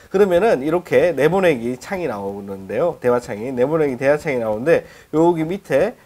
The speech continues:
보시면은, 어, 거기 플러그인 관리자라는 게 있어요. 이 플러그인 관리자를 클릭을 해줍니다. 플러그인 관리자를 클릭을 해준 다음에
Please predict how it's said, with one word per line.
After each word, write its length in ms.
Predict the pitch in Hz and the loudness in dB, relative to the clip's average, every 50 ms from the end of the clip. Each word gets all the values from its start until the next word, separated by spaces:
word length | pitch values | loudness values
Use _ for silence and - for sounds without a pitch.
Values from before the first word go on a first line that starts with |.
| _ _ _ | _ _ _
보시면은, 680 | _ 156 156 156 190 175 165 156 151 185 214 160 107 98 - | _ -6 -4 -4 -2 -2 -2 0 0 2 0 0 -2 -4 -8
어, 580 | - 135 120 113 113 113 113 110 110 113 113 107 - | -4 0 0 2 2 2 0 0 -2 -2 -4 -6 -8
거기 400 | - 131 120 113 113 131 156 165 - _ _ _ _ _ _ | -10 -10 -8 -6 -6 -8 -8 -8 -12 _ _ _ _ _ _
플러그인 640 | _ - 190 202 208 208 196 185 180 175 190 202 185 | _ -4 2 4 4 4 4 2 -2 -2 -4 -6 -4
관리자라는 680 | 180 175 156 165 180 180 170 147 120 107 98 92 92 92 | -4 -2 -2 0 0 -2 -2 -2 -2 -4 -8 -12 -14 -16
게 60 | 95 | -16
있어요. 340 | 87 90 - - 78 90 104 | -16 -16 -16 -16 -14 -10 -8
이 120 | 127 135 127 | -6 -6 -8
플러그인 460 | - - 214 220 220 196 175 151 131 | -6 0 2 2 2 2 0 -2 -2
관리자를 640 | - 143 139 156 165 151 147 127 135 180 190 180 | -4 -4 -2 -2 -2 0 0 0 0 0 -2 -4
클릭을 400 | - - - 143 143 139 120 110 | -6 -8 -6 -4 -4 -4 -4 -6
해줍니다. 480 | 104 107 104 92 90 90 85 87 87 87 _ _ _ - - - - - _ _ _ | -8 -12 -16 -18 -18 -16 -16 -16 -16 -16 _ _ _ -20 -20 -20 -20 -20 _ _ _
플러그인 420 | - 220 220 220 202 196 175 160 | 0 4 4 6 6 4 2 0
관리자를 560 | 147 - 147 147 165 175 170 165 156 147 160 151 | 2 2 2 2 4 2 2 2 2 2 0 -2
클릭을 380 | - - 196 185 180 175 151 | -4 -6 -6 -4 -2 -2 -4
해준 280 | 147 135 127 147 151 151 | -4 -6 -8 -10 -8 -2
다음에 640 | 165 165 156 151 139 131 135 165 185 160 107 90 | 0 2 2 2 2 0 0 0 -2 -2 -2 -4